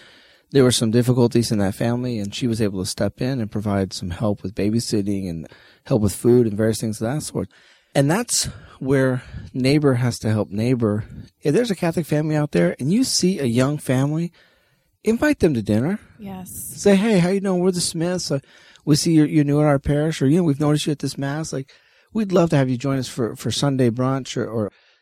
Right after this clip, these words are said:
Speaker 1: you know, dinner one evening. Could you come over?" Or, you know, "What about the crying baby?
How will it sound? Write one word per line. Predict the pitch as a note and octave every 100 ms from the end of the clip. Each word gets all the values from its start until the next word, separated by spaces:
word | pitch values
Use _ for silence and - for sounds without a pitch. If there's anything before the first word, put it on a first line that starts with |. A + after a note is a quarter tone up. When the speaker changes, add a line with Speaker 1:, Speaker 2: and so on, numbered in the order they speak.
| -
Speaker 1:
you | B2+
know, | A#2
dinner | C3 C#3+
one | C#3 C3+
evening. | C3+ C3
Could | A#2+ A2
you |
come | - D3+ C#3+
over?" | D3 D#3 C#3
Or, | D3 B2+ B2 - - _ _ _
you | D#3+
know, | D#3+
"What | A#3
about | A#3 F3
the | A#2+
crying | - D3 C#3+ D3+ G#2
baby? | A#2 B2+ A#2+ F2+ C2+